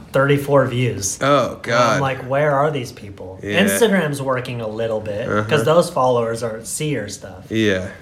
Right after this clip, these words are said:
Speaker 2: And also
Speaker 1: But
Speaker 2: you post hole on there a lot.
Speaker 1: Yeah, <laughs> I do.
Speaker 2: Kyle, you should do some kind of, like, uh, rural farm life with Kyle.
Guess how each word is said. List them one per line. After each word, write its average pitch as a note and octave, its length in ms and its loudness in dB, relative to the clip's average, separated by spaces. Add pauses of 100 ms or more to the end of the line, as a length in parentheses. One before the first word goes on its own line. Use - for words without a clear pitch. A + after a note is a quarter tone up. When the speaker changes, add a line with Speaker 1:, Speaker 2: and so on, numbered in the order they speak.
(120)
Speaker 2:
And A2+ 120 -2
also B2 120 2
Speaker 1:
But A2+ 80 4
Speaker 2:
you A2+ 100 4
post G#2+ 340 2
hole A2 220 4
on F2 140 2
there E2+ 180 -4
a F2 60 -2
lot. F2 240 -2 (240)
Speaker 1:
Yeah, D3 400 0 (280)
<laughs> - 240 -18
I B2 80 -6
do. A#2 60 -8
Speaker 2:
Kyle, D3 360 0
you G3+ 80 2
should D3+ 460 -2
do E3 120 -2
some E3 200 -6
kind E3 200 0
of, D#3 120 -2
like, D#3 280 0
uh, D3 380 2
rural D#3+ 480 2
farm F3 420 2
life F#2+ 380 -4
with G#2+ 180 -2
Kyle. C3 520 2